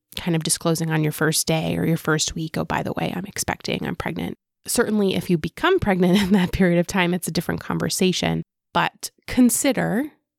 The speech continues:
again, this isn't a rule, this is just my opinion, consider having this conversation during the offer negotiation portion, kind of as you are accepting the role and signing.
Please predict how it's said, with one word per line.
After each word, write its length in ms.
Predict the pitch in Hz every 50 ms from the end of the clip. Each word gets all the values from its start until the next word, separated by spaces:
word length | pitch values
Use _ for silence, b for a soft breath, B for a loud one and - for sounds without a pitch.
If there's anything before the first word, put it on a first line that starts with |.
| _ -
again, 420 | 214 - 208 180 - 160 147 170 _ _
this 220 | - 175 175 - -
isn't 220 | 180 190 214 220
a 80 | 233 226
rule, 260 | 208 196 180 175 180
this 160 | 196 190 -
is 160 | 220 214 208
just 400 | - 190 202 196 - - - - _ _
my 260 | - 220 214 190 190 190
opinion, 480 | 196 220 - 208 175 175 175 175 180 B B B B B B B B
consider 800 | - - 233 226 - - - 214 196 202 202 202 202 196 196 - B B B B B B B
having 360 | - - - 190 185 190 190 180
this 160 | 180 175 -
conversation 840 | - - 180 175 175 180 - - 175 170 - - 175 170 170 170 - _ _ _ _ _ - 180 175 170 -
during 580 | - 190 180 175 170 170 170 170 170 170 - - _ - 175 170 - - -
the 300 | - 180 170 165 - - _ - -
offer 720 | 170 170 175 - - 175 165 160 160 156 156 175 - _ _ -
negotiation 960 | - 208 196 - 175 160 - - 165 156 151 - - - 160 160 147 170 165 - b b b b
portion, 500 | - - - 165 156 - - - 165 156 - -
kind 200 | - - 180 -
of 60 | - -
as 320 | 185 175 170 180 170 170
you 180 | 175 170 170 -
are 400 | - 170 160 156 156 160 160 - B B B B B B
accepting 680 | - - - - - - 180 - - - 185 175 170 170
the 100 | 165 165
role 360 | 156 160 160 160 156 156 - -
and 180 | 165 156 156
signing. 460 | - - 160 165 165 160 160 160 160